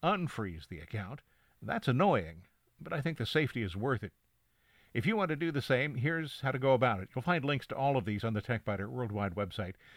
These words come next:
Experian charges a five dollar fee in Ohio. It creates an account that you need to log into if you want to unfreeze the report. The cost may be more or less in other states. Equifax will freeze the account for free.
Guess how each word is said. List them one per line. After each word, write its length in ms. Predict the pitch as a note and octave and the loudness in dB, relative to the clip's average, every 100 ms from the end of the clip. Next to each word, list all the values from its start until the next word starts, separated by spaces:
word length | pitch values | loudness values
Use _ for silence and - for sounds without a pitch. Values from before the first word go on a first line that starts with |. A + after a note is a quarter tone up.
| - - | -10 -8
Experian 580 | - - G#3+ D3+ D3 D3+ | -6 0 2 2 0 2
charges 440 | C#3+ C3+ C#3 D3 | 4 6 4 0
a 60 | D3+ | 0
five 300 | C#3 C3+ C3 | 2 2 2
dollar 300 | B2 A#2+ A#2 | 2 2 -2
fee 240 | - A#2+ | -2 -4
in 180 | A#2+ A2+ | -2 -2
Ohio. 540 | G#2 F#2 C3 F#2 A2 | -2 2 2 0 -4
It 80 | D3+ | -10
creates 380 | - B2 B2+ - | -6 -2 -2 -2
an 80 | E3+ | -6
account 380 | - D#3+ D3+ - | -4 -2 -2 -4
that 180 | B2 | -8
you 60 | B2 | -4
need 180 | B2+ A#2+ | -4 0
to 80 | A2 | 2
log 320 | B2 A#2+ G#2 | 2 2 0
into 320 | E3 - A2+ | -6 -2 -4
if 120 | A2+ | -4
you 100 | A2+ | -6
want 200 | A2+ A#2 | -6 -6
to 160 | A2 G2+ - | -6 -8 -6
unfreeze 640 | F#3 F3 - A2+ F#2+ D#2+ | -4 -4 -4 -2 -2 -6
the 100 | F#2 | -8
report. 420 | F2+ F2 A2 B2+ - _ _ - _ | -8 -4 0 0 -2 _ _ -20 _
The 60 | - | -6
cost 460 | - G3+ D#3+ D3 - | 4 6 6 2 -4
may 280 | C#3 D#3+ D#3+ | -2 0 0
be 280 | C#3 D3 C#3+ | 0 -2 -4
more 300 | B2 C#3 C#3 - | -2 0 0 0
or 220 | A#2+ A#2 | 0 2
less 320 | C3 A2 - | 2 2 -2
in 200 | A2+ B2+ | -4 -4
other 260 | - A2+ F2+ | -4 -2 -2
states. 460 | - D3 F#2 - - _ _ _ _ _ - - | 0 0 0 -6 -20 _ _ _ _ _ -20 -2
Equifax 760 | D#3 G#3+ E3+ C3 B2+ C3 - D#3+ | 0 4 2 6 6 6 0 -6
will 160 | C3 | -6
freeze 420 | - - D#3 D3+ - | -6 -2 0 0 0
the 140 | C3+ | 0
account 360 | - B2+ A2+ G2 | 2 0 0 -4
for 160 | - | -14
free. 500 | - - F3 B2+ D#3+ | -14 2 4 4 0